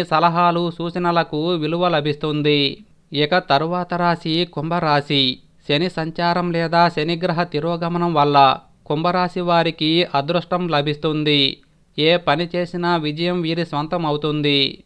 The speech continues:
అదృష్టాన్ని, విజయాన్ని అందించే సువర్ణావకాశం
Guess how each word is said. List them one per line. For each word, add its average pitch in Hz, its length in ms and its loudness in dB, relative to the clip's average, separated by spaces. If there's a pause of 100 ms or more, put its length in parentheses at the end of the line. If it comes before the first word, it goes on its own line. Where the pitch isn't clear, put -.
(260)
అదృష్టాన్ని, 175 760 0
విజయాన్ని 170 560 0
అందించే 170 580 -2
సువర్ణావకాశం 170 1000 0